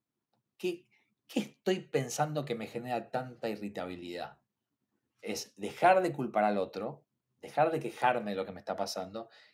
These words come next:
y ver si yo tengo algo de responsabilidad en esas emociones displacenteras. Y ocho de cada diez alumnos que tengo, tengo doscientos cuarenta por año hace quince años,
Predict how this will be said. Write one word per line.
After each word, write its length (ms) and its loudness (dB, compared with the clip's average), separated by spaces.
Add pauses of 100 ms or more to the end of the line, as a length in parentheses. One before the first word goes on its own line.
(140)
y 140 -2
ver 340 4 (220)
si 180 -8
yo 240 0
tengo 380 -2
algo 240 4
de 80 2
responsabilidad 920 0 (360)
en 160 -6
esas 260 0
emociones 480 -4
displacenteras. 1080 -10 (600)
Y 200 4
ocho 260 10
de 120 10
cada 200 8
diez 240 4
alumnos 800 2 (100)
que 140 -6
tengo, 720 2
tengo 200 -4
doscientos 460 -4
cuarenta 440 -2
por 160 0
año 340 -2
hace 220 -10
quince 340 -8
años, 520 -6